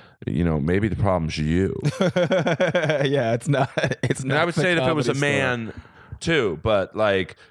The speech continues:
Speaker 1: you know, uh, and then there was another comic, uh,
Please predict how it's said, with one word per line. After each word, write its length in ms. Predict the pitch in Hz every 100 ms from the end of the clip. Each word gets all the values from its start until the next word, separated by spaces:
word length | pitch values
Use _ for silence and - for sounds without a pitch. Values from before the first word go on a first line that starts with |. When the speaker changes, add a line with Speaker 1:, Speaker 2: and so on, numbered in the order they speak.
| - -
Speaker 1:
you 140 | 120
know, 420 | 107 101 90 - -
uh, 520 | 80 76 67 62 - - _ _ - - - _ _ _ _ _ 92
and 140 | 98
then 100 | 104
there 80 | 98
was 120 | 98
another 280 | 101 101 101
comic, 600 | - 107 98 98 92 -
uh, 420 | 90 71 67 -